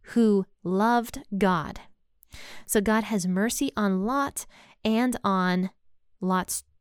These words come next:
two girls, his two children, and he rescues them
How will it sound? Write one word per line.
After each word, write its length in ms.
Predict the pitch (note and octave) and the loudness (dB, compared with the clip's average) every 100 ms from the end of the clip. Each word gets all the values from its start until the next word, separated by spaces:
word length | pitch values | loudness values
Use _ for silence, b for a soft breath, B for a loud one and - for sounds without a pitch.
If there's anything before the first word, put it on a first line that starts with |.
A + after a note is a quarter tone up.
| - | -6
two 220 | - A#3 | 0 0
girls, 580 | A#3+ F3 D#3+ F#3+ - - | 2 2 0 -2 -4 -8
his 200 | - F#3 | -6 -6
two 160 | - G3+ | -4 -4
children, 460 | - F#3 F3+ E3+ - B B B | -2 -2 -2 -4 -8 B B B
and 360 | G#3 G3 F#3+ F#3 | 0 4 4 0
he 320 | D3+ F#3+ F3 | -4 -2 -2
rescues 560 | F#3 A3 - G#3+ F#3 | -2 -4 -4 -2 -2
them 340 | - E3 E3 | -2 -4 -4